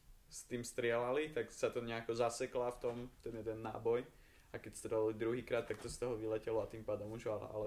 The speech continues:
zastrelil tým. S tým, že vraj sa špekuluje, že to bolo vraj celé plánované.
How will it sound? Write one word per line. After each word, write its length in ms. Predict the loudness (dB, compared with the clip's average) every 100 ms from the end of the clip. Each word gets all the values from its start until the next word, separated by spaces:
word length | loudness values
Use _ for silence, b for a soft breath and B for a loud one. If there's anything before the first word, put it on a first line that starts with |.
| 0
zastrelil 560 | -2 -4 -4 -2 -4
tým. 240 | -2 -2 -2 -6 -14 -18 -18 -18
S 160 | -4
tým, 480 | 0 2 2 -2 -2
že 80 | 2
vraj 240 | 4 4
sa 160 | 4 -4
špekuluje, 800 | 0 0 0 2 4 4 4 -2 B B B B -4
že 400 | 4 4 4 2
to 80 | 2
bolo 300 | 4 4 2
vraj 320 | -2 -2 -4
celé 480 | -8 -8 -8 -8 -12 -8
plánované. 480 | -6 -4 -4 -6